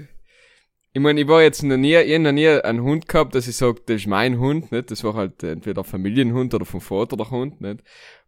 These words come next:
Aber von mir aus gesehen, ich tat mir halt hart, dass so ein Hund im Bett <laughs> lassen. Ich weiß nicht, Michel, du hast da, glaub ich, einen anderen Zugang.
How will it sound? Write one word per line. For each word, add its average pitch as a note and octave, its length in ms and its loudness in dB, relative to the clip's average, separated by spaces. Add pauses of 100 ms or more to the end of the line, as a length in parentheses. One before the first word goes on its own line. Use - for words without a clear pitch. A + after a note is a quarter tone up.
(120)
Aber A2 680 2 (680)
von - 220 -4
mir A#2 300 0
aus B2 120 -4
gesehen, - 240 0
ich B2 160 0
tat B2 200 2
mir A2+ 140 2
halt G#2+ 180 -2
hart, A#2 260 2
dass A2 120 -10
so G#2+ 140 -2
ein G2+ 100 -4
Hund A#2 260 -6
im - 80 -10
Bett - 400 0
<laughs> E3+ 200 0
lassen. B2+ 480 0
Ich A2 60 -2
weiß C#3+ 180 2
nicht, B2+ 120 0
Michel, C3+ 340 0
du C3+ 140 0
hast C3+ 100 -4
da, B2+ 120 -2
glaub A2+ 240 0
ich, A2+ 80 0
einen A2 100 -2
anderen A2 300 -4
Zugang. F#2+ 420 -8